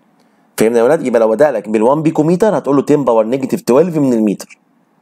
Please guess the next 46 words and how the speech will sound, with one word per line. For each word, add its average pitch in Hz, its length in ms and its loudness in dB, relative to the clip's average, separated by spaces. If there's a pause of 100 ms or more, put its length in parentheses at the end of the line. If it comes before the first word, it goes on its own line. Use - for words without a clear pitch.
(480)
طب 104 120 0
لو 113 120 2
بدأ 123 240 2
لك 160 120 0
بالمتر 135 480 0
الكبيرة 131 560 2 (240)
هتبقى 104 480 0
equal 113 300 0
ten 151 300 0
power 110 240 2 (100)
twelve 127 280 0
بيكومتر، 117 680 0
يعني 98 220 0
في 160 320 2 (400)
ten 156 220 0
power 107 260 0
twelve 147 380 0
بيكومتر. 139 920 0 (640)
طيب 127 180 0
يبقى 180 200 0
احنا 147 140 -6
كده 147 180 0
عرفنا 120 340 -2
في 104 160 -2
ال-، 113 200 0
في 110 120 -2
البيج 120 360 0
اللي 107 120 2
قدامنا 127 280 0
دي 139 240 -2 (380)
عرفنا 143 280 0
ان 127 40 0
الاتوميك 139 360 0
سايز، 117 580 -4 (920)
طبعًا 127 280 0
اللي 101 260 -2
احنا 107 160 -4
عشان 104 260 -4
نعرف 147 260 -2
الاتوميك 147 340 -2
سايز 143 240 -2
we 120 120 0
must 135 360 -2
get 139 240 0
atomic 139 240 0
radius. 120 540 0